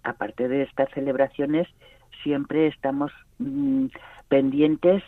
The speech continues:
de los documentos del Vaticano, como ya te he dicho, que en estas resoluciones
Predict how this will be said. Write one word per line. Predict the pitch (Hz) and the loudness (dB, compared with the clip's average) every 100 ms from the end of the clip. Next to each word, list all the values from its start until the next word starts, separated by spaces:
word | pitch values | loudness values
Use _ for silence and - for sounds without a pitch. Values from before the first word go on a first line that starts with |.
| _ | _
de | - 151 139 | -4 0 2
los | 131 135 | 2 2
documentos | 131 - 123 123 123 - 143 - | 0 0 0 -2 -2 -4 -6 -2
del | 143 135 127 123 | -4 -4 -6 -6
Vaticano, | 117 - 110 131 156 143 160 - _ | -6 -8 -8 -2 0 0 -2 -8 _
como | 123 117 | -8 -6
ya | 113 113 | -4 -4
te | 117 | -4
he | |
dicho, | 120 - 139 | -4 -6 -6
que | 135 | -4
en | 117 | -4
estas | - 120 | -4 -4
resoluciones | 127 - 127 123 113 143 143 | -4 -6 -8 -6 -2 -2 -4